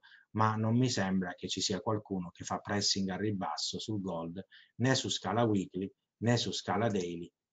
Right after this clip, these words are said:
tantomeno su scala H quattro. Sono tutte correzioni assolutamente modeste e moderate rispetto al trend ascendente che caratterizza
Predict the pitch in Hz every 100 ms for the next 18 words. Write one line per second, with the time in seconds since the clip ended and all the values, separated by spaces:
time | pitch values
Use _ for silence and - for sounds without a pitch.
0 | - 120 107 98 101 92 95 - 90 87
1 | 80 85 - 76 - 92 95 113 117 160
2 | 127 98 - - - 147 139 131 - 147
3 | 104 92 - 120 123 123 123 127 104 95
4 | 104 120 131 - 95 98 107 120 127 139
5 | 139 90 92 - 107 - 87 - 107 87
6 | 85 - 110 90 85 - - - - 90
7 | - 85 87 - -